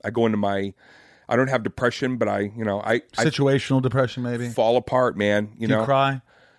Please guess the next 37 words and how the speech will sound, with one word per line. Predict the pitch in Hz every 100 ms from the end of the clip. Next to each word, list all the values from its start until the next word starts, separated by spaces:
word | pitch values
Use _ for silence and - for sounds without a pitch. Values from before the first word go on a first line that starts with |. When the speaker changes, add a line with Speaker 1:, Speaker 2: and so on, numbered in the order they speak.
| -
Speaker 1:
I | 92
do. | 120 254 226 -
Oh, | 110
yeah. | 151 175 170 _
Speaker 2:
Do | -
you |
cry | - 143
in | 135
front | 139
of | 131
other | 120
people, | 127 120 127
or | 107
you're | 101
a |
lone, | 95 107 117
lonesome | 107 113 104 95
crier? | 90 85 80
Speaker 1:
No, | 175 196 156 -
I, | 156 -
I, | 143 143
I'll | 139 147 151 -
cry | - 127
in | 113
front | 113
of | 101
other | 95
people. | 95 95 107 _ _ _ _ _ _ _ _
Yeah, | 131
Speaker 2:
Did | 113
you | 95
Speaker 1:
I |
Speaker 2:
cry | 113 110
in |
front | 101 104
of |
me? | 101 107